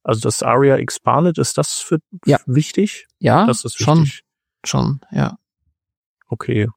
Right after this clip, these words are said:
Speaker 1: Und kein Verweis aber auf das, was es expandet,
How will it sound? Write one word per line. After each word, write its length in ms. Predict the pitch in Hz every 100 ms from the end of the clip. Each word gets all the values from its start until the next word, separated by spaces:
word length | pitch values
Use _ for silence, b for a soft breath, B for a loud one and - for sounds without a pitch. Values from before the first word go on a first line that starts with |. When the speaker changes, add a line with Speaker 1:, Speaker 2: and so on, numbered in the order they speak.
| _ _
Speaker 1:
Und 180 | 160 117
kein 280 | - 117 113
Verweis 600 | - 107 107 110 117 -
aber 200 | 113 -
auf 220 | 110 -
das, 300 | - 110 -
was 240 | 110 107 107
es 140 | -
expandet, 640 | - - - 113 104 104